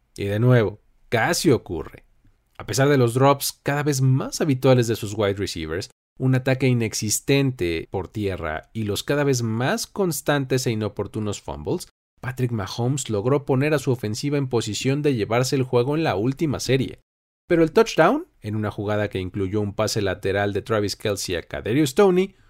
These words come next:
fue anulado debido a que el receptor se alineó previo al snap en infracción de zona neutral. En la siguiente jugada, los Chiefs se fueron con todo contra el arbitraje al alegar una invasión en la que aparentemente Von Miller invadió la zona neutral previo al snap,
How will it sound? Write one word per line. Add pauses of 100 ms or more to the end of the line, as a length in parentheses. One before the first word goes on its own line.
(100)
fue
anulado
debido
a
que
el
receptor
se
alineó
previo
al
snap (260)
en
infracción (140)
de
zona
neutral. (600)
En
la
siguiente
jugada,
los
Chiefs
se
fueron
con
todo
contra
el
arbitraje
al
alegar
una
invasión
en
la
que
aparentemente (280)
Von
Miller
invadió
la
zona
neutral
previo
al
snap,